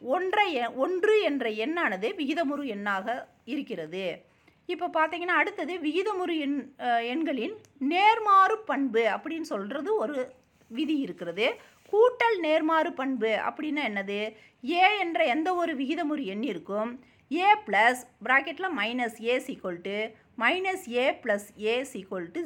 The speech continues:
zero என அமைத்து வா-, எ-, என அம்-, அமையுமாறு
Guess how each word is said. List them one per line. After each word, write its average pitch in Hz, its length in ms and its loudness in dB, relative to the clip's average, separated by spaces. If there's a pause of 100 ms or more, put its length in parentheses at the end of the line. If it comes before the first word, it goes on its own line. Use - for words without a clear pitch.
zero 180 340 -6 (240)
என 240 240 0
அமைத்து 320 360 -2
வா-, 202 340 -2
எ-, 226 280 -4
என 285 260 -2 (160)
அம்-, 269 260 -2 (120)
அமையுமாறு 247 640 -2